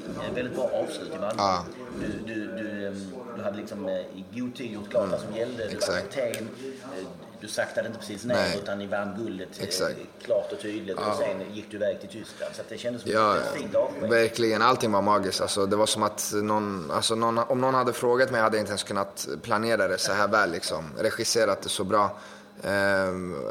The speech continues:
Speaker 2: allting var bra. Jag hade en chans att lämna redan under sommaren. Det var två franska klubbar som var väldigt intresserade. Allting var klart. Men då kände jag och Malmö att vi vill, jag vill vara kvar och vinna S M-guldet.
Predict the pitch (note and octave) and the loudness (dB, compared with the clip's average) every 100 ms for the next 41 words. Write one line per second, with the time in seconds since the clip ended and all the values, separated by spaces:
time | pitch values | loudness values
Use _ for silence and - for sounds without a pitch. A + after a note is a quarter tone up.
0 | - - - - D#3 C3 A2+ G2 G2 G#2 | -4 -8 -8 2 4 4 4 4 6 6
1 | G2 G#2 B2 C3 B2+ A#2+ A#2 A2+ A#2 A2 | 8 6 6 4 4 2 4 4 6 6
2 | G2 G2 F#2+ F#2+ G#2+ G2+ G2+ F#2+ F#2+ G2+ | 4 2 0 0 0 2 2 2 2 0
3 | G2 G2 - A#2 - G#2 A2 - G#2 G2 | 2 -2 0 0 2 2 0 0 0 2
4 | G#2+ G2 G2+ G2 F#2 G2 G2+ G2+ A2 G#2+ | 2 2 2 2 0 -4 -2 0 4 4
5 | G#2 G2 G#2 G2+ F#2 F#2+ - A#2+ C#3 C3+ | 4 4 2 2 0 0 4 6 6 2
6 | - - - - - - - A2 A#2 - | -8 -12 -14 -14 -16 -8 0 4 6 6
7 | A#2 A2+ A#2 C3 B2+ C#3 - A2+ G2+ G2 | 4 6 8 8 8 4 4 4 4 2
8 | F#2+ - - - - - - - - C3 | 0 -2 -10 -18 -20 -20 -20 -20 -8 0
9 | C#3+ C3 C#3 C#3+ A#2 F#2+ - G#2 G2 F#2 | 2 6 6 6 4 2 4 4 4 0
10 | F#2 F#2 A2 A#2 F2+ | 0 0 2 2 0